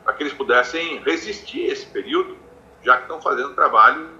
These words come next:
além de sobrevivência, meio heróico, né? É, se nós quisermos ter aula presencial, se pudermos ter, que é muito bom para as crianças, mas nessas condições é impossível. E se quisermos ter pro-, professores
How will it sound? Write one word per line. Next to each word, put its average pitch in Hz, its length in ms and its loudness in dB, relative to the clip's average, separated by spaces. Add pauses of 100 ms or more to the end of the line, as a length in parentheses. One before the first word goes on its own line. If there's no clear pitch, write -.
(580)
além - 280 -2
de - 100 -20
sobrevivência, 120 600 -8
meio 104 200 -4
heróico, 120 460 4 (260)
né? 131 220 -4 (640)
É, 95 260 -6
se - 180 -12
nós - 240 6
quisermos - 600 -4
ter 113 120 -6
aula 104 240 2
presencial, 95 840 0
se - 140 -20 (320)
pudermos - 380 -8
ter, 135 380 -4 (180)
que 95 100 -8
é 85 120 -12
muito 127 220 -12
bom - 260 0
para - 120 -8
as - 60 -20
crianças, - 600 -2 (560)
mas - 420 2 (600)
nessas 170 360 -4
condições 151 500 -6
é - 40 -2
impossível. - 640 -6 (380)
E 139 60 -12
se - 160 -14
quisermos 151 400 0
ter - 120 -2
pro-, - 160 -4 (160)
professores - 840 -2